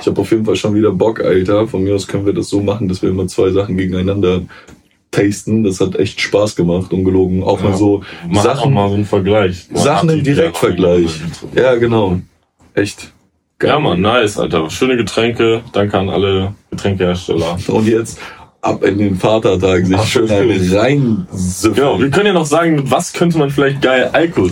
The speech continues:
Speaker 1: Oh.
Speaker 2: trinken? Also, mein Favorite, ich glaube, was richtig geil kommen könnte, ja, Spezi.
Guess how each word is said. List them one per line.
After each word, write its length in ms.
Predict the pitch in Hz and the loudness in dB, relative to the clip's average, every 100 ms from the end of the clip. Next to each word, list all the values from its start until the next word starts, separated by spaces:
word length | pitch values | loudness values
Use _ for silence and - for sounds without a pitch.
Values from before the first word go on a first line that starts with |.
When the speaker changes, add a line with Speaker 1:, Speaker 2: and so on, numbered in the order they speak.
| - | 2
Speaker 1:
Oh. 260 | 226 233 240 | 2 4 2
Speaker 2:
trinken? 360 | 214 165 110 76 - - - - - - - - 101 | 2 2 0 -2 -6 -12 -12 -12 -12 -14 -10 -4 -2
Also, 460 | - 120 131 139 - - 110 | 2 2 2 2 0 -2 0
mein 520 | 135 156 175 156 180 | 2 2 2 0 -4
Favorite, 840 | - - - 170 196 180 185 190 160 | -12 -14 0 2 2 2 0 0 -4
ich 140 | 139 | -2
glaube, 280 | 143 170 160 | 0 2 2
was 160 | 147 - | 0 -4
richtig 280 | 160 151 | -8 -6
geil 240 | - 143 147 | 0 0 0
kommen 320 | 147 151 156 | 0 0 0
könnte, 640 | 156 151 151 151 147 151 170 - _ _ _ _ - _ _ _ _ _ - - - - | 0 0 0 0 -2 -2 -4 -10 _ _ _ _ -20 _ _ _ _ _ -20 -20 -20 -16
ja, 220 | - - - | -10 -6 -4
Spezi. 680 | - - 104 - 156 190 | -4 -2 -2 -2 -4 -4